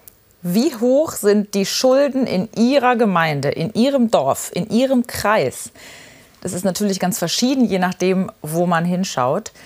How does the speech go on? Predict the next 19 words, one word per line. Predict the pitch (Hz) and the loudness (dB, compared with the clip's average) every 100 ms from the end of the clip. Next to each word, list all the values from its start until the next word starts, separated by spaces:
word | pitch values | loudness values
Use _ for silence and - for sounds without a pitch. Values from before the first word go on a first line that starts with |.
| - - - | -20 -18 -6
Doch | 180 | -2
insgesamt | 214 - 196 220 254 | -2 0 0 0 0
belaufen | 220 185 214 220 | 2 2 2 0
sich | 196 190 | -2 -6
die | 208 | -8
Kassenkredite | - - 240 247 190 - - 151 143 143 160 | -8 -2 -2 0 -4 -4 -6 -6 -6 -4 -2
der | 147 151 | 0 2
rheinland-pfälzischen | 160 165 170 170 196 214 214 - 214 | 2 0 -2 0 0 0 -4 -2 -2
Kommunen | 226 214 175 143 135 | 0 0 0 -2 -2
auf | - 190 - | -2 -4 0
rund | 214 277 - | 0 0 -6
fünf | - 311 381 - 220 | -2 -2 -2 -2 0
Milliarden | 185 175 175 208 254 269 | 0 2 2 2 0 -2
Euro. | - 147 156 | 0 2 2
Das | 175 | 0
ist | 190 196 | 0 0
ein | 202 | 2
riesiger | 185 247 294 269 247 220 | 2 0 -2 0 2 2
Batzen. | 185 165 - - 151 | 0 -4 -6 -6 -8